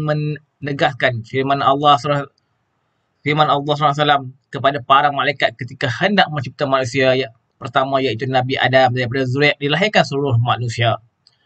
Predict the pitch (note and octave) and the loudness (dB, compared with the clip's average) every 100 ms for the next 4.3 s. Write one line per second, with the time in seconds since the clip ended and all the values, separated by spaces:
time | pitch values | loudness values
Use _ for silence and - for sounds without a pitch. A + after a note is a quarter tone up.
0 | - - - C3 C3+ C3+ A#2 A2+ C#3 C3 | -18 -18 0 0 2 0 -2 -2 0 2
1 | D3+ B2 - C3 C#3+ D3+ C#3 C#3 C#3+ C#3+ | 2 2 -10 -10 -4 0 0 0 0 -2
2 | C#3 C#3+ D3 D3 D3 D3 D3 C#3 C#3+ B2+ | -2 -4 -4 -2 2 4 4 2 -2 -2
3 | A#2 _ _ _ _ A#2+ C3+ C#3+ C#3 D3 | -12 _ _ _ _ 0 2 4 4 4
4 | D3 C#3+ | 2 0